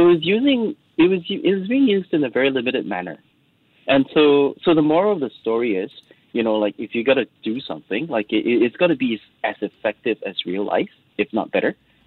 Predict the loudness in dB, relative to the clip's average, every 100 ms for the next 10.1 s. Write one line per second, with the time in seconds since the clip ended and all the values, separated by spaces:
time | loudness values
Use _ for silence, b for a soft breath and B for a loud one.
0 | -2 2 2 2 0 2 0 0 -2 2
1 | 0 0 -2 -6 -8 -12 -12 -4 -2 0
2 | -2 -4 -2 0 0 -2 -4 -6 -6 -6
3 | -6 -4 -6 -8 -8 -6 -4 -6 -8 -8
4 | -4 -4 b b b 0 2 2 4 4
5 | 2 -4 -8 -4 0 0 0 0 -2 -2
6 | -2 -4 -10 -8 -8 -8 -10 b b b
7 | 0 2 2 -2 -4 -4 -4 -2 -2 -2
8 | -4 -4 -4 -2 -4 -2 -4 -2 -4 -6
9 | -8 -6 -6 -6 -6 -6 -8 -8 -6 -6
10 | -10